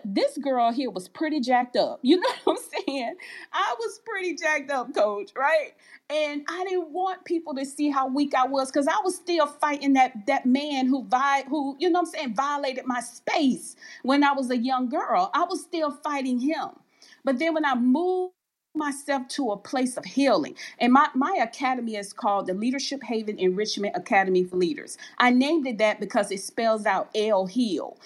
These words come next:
because I believe that when leaders heal, we all heal. And every time I step into a space to work with a leader, I gotta get you to a place of heal, of, of, of wholeness. I gotta get you to a healthy place. And so,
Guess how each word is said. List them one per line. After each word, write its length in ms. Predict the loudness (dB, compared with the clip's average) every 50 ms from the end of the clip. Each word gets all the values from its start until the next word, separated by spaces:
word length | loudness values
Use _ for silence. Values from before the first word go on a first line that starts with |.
| -20 -10 -4
because 300 | -2 0 2 2 4 4
I 120 | 2 0 2
believe 320 | 2 0 2 0 0 2
that 160 | 2 2 2
when 220 | 2 0 0 0 2
leaders 380 | 2 2 2 0 -2 -4 -4
heal, 480 | -2 0 2 2 2 2 2 0 -2 -4 -10 -14 _ -4
we 360 | 2 6 6 6 6 6 2 -4 _
all 400 | 6 8 8 8 8 6 4 0
heal. 440 | -2 -4 -6 -6 -6 -8 -10 -14 -18 _ -20 -20 -16 -8 -6
And 200 | -6 -4 -6 -4 -2 2
every 360 | 4 4 2 2 0 -4 -4
time 300 | -4 -4 -6 -4 -4 -2
I 80 | -4 -4
step 380 | -6 -8 -6 -4 -4 -4 -4 -6
into 280 | -8 -6 -4 -4 -4 -4
a 60 | -4
space 500 | -8 -12 -12 -8 -6 -4 -2 -4 -4 -4
to 100 | -4 -2 2
work 220 | 2 2 2 2 0
with 200 | 2 2 2 2
a 60 | 2
leader, 440 | 2 4 4 6 6 4 4 2 0 -4 -6 -2 0
I 100 | 2 4
gotta 200 | 4 2 2 2
get 360 | 0 -4 -4 -4 -4 -6 -6 -8
you 60 | -8
to 180 | -8 -6 -6 -6
a 60 | -6 -6
place 440 | -8 -6 -4 -2 -2 -2 -4 -6
of 100 | -8 -8 -6
heal, 300 | -4 -2 0 0 0 2 2
of, 160 | 0 2 2 0
of, 140 | 0 0
of 180 | 0 -2 -4 -6
wholeness. 640 | -4 0 2 2 2 2 0 -4 -4 -6 -8 -14 -16 -16 -14 -4 -2
I 100 | 0 0
gotta 180 | 2 0 0 -2
get 220 | -2 -4 -6 -8 -8
you 80 | -10
to 220 | -10 -8 -8 -8 -8
a 60 | -8
healthy 500 | -8 -4 -2 0 0 0 -2 -6 -12 -12
place. 460 | -10 -10 -10 -10 -10 -12 -14 -16 -18 _ -20 -20 -20 -20 -10 -4
And 140 | -2 -2 -2
so, 360 | 0 0 0 0 0 0 -4